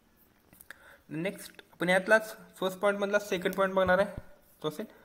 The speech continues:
वन पॉइंट टू, हाय voltage substation components. Okay, आता <clears throat> आपल्याला माहीत आहे की transmission line आपण कोणाला म्हणतो,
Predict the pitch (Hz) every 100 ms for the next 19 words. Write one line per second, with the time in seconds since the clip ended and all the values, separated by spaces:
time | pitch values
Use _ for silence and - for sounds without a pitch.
0 | - - _ - 147 165 175 165 147 -
1 | - - - - 185 185 196 185 202 202
2 | 185 180 180 180 196 - 165 147 127 110
3 | - - - 180 - - - - - -
4 | - 175 208 - - - - - 165 147
5 | 143 180 196 190 185 190 - - - -
6 | - 185 180 180 208 226 214 214 214 214
7 | 202 196 196 185 175 185